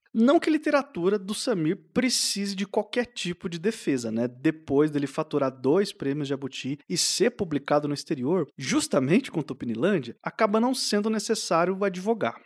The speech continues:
Mas mesmo assim é interessante a gente aumentar essa lupa e entender o que que tá acontecendo aqui no texto. Tem entretenimento, afinal de contas? Tem, e tem muito. A aventura e a nostalgia andam juntas o tempo todo.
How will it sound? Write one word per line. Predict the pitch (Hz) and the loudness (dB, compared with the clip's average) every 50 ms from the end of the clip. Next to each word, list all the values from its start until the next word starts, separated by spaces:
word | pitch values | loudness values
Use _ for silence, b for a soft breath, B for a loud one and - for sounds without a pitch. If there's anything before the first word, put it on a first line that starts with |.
| _ _ | _ _
Mas | - 175 180 180 180 165 151 | 0 4 4 4 4 2 2
mesmo | 147 156 180 226 254 247 254 233 233 | 2 4 4 4 4 2 2 2 2
assim | 214 170 - - - - 175 190 202 | 2 2 0 -2 0 2 2 4 4
é | 202 | 4
interessante | 185 185 - 202 185 180 170 - - 175 - | 2 2 0 0 0 0 0 -2 -4 -4 -4
a | 175 | -2
gente | 160 180 175 - | -2 -2 0 0
aumentar | 196 185 185 202 202 180 156 - _ - 170 | 0 0 0 0 0 -2 -4 -4 _ -2 -2
essa | 185 180 - - 208 | -2 -2 -4 -4 -4
lupa | 175 143 127 139 160 156 - 185 185 | -4 -2 -2 -4 -4 -2 0 0 2
e | |
entender | 196 202 202 - 240 214 180 151 156 190 | 2 0 -2 -2 0 0 0 2 0 0
o | |
que | - - 226 | 0 -2 -10
que | - - | -12 -8
tá | - 233 | -8 -8
acontecendo | - - 214 202 - 220 202 - - - 170 165 170 | -4 -4 -6 -4 -2 -4 -4 -4 -4 -2 -4 -2 -2
aqui | 175 - - 180 | -4 -6 -6 -6
no | 185 196 | -6 -6
texto. | - _ - 113 107 - - - _ _ _ | -6 _ -10 -10 -8 -10 -14 -14 _ _ _
Tem | - 262 233 | 0 4 4
entretenimento, | 190 165 165 147 - 127 123 117 131 156 151 127 110 - 113 | 4 4 2 -2 0 2 4 4 4 4 4 4 2 0 -6
afinal | - - 117 113 | -10 -8 -8 -6
de | 110 117 | -8 -8
contas? | - - 151 110 - _ _ - - _ _ _ _ | -8 -6 -6 -6 -6 _ _ -20 -20 _ _ _ _
Tem, | - 254 - 107 - - _ _ - | 0 0 2 0 -4 -10 _ _ -2
e | 208 | -2
tem | 196 - 120 113 | 0 2 2 2
muito. | 170 202 - - - _ - - _ _ _ | 2 2 0 0 -6 _ -20 -20 _ _ _
A | - 127 131 151 | -4 -2 0 0
aventura | 165 160 156 123 113 - 175 202 202 156 120 - | 0 2 0 -2 -2 -2 0 2 2 2 2 0
e | 147 156 | 0 -2
a | 147 | 0
nostalgia | 131 117 - - 107 110 110 123 156 160 135 b b b b b b _ - | 0 -2 -4 -6 -8 -8 -8 -6 -6 -6 -6 b b b b b b _ 2
andam | 165 185 226 214 190 208 180 143 | 2 4 4 4 2 2 2 2
juntas | 123 127 151 185 190 208 175 156 | 0 0 0 0 2 0 -2 -2
o | 160 | -6
tempo | - _ _ 208 220 247 233 - | -10 _ _ 0 0 0 0 -4
todo. | - - _ - 113 107 - | -12 -10 _ -4 -4 -4 -6